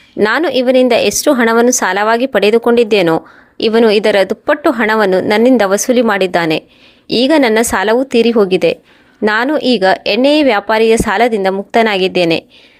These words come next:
ನಾಳೆ ಬೆಳಿಗ್ಗೆ ಸ್ವಲ್ಪ ಮೇವು ತಿಂದ ನಂತರ ನಾನು ಇಲ್ಲಿಂದ ಹೊರಟು ಹೋಗುತ್ತೇನೆ. ಇದಾದ ಮೇಲೆ ನಾನು ನನ್ನ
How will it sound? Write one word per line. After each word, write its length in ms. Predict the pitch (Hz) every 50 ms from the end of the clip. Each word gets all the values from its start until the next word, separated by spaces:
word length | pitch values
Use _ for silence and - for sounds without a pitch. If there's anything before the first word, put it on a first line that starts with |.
| _ _ -
ನಾಳೆ 280 | 202 202 208 226 262 294
ಬೆಳಿಗ್ಗೆ 440 | 277 294 277 269 240 196 190 180 -
ಸ್ವಲ್ಪ 380 | - - - 233 254 254 - 302
ಮೇವು 320 | 285 247 208 208 226 226
ತಿಂದ 220 | 214 - 269 254 254 262
ನಂತರ 340 | 254 233 214 226 226 226 208 185 170 - -
ನಾನು 300 | - 208 202 220 254 269
ಇಲ್ಲಿಂದ 260 | 254 202 202 202 196 214
ಹೊರಟು 380 | 233 214 226 214 214 220 247 233
ಹೋಗುತ್ತೇನೆ. 680 | 226 196 185 180 - 185 180 165 165 - - _ _ _ _ _ _ _ _ _ -
ಇದಾದ 320 | - 220 190 233 247 262 294 330
ಮೇಲೆ 280 | 320 330 311 294 320
ನಾನು 280 | 302 269 226 226 247 262
ನನ್ನ 240 | 254 247 220 196